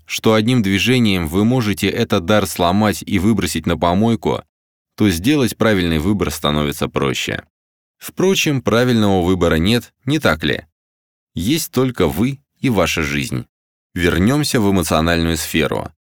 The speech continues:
За ощущение комфорта, покоя и безопасности будет отвечать анандамид.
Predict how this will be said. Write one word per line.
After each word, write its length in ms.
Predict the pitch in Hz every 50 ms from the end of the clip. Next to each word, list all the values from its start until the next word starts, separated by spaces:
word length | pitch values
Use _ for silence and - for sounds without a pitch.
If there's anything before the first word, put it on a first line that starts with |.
| _ _ _ _ _ _ _ _ _
За 200 | - 90 80 92
ощущение 600 | 95 95 - - 104 95 - 117 110 104 95 87
комфорта, 720 | 78 - 85 78 76 - - 95 107 110 - - - - - -
покоя 440 | - 87 87 - 113 107 104 92 85
и 180 | - - 92
безопасности 960 | 80 87 80 78 85 73 80 113 120 - - - 73 67 - - 64 58 - - _ -
будет 460 | - 85 90 117 147 156 143 147 -
отвечать 560 | 120 - 98 90 80 - - 101 101 101 - -
анандамид. 920 | - 95 95 90 87 85 82 78 82 80 80 76 71 67 62 - - -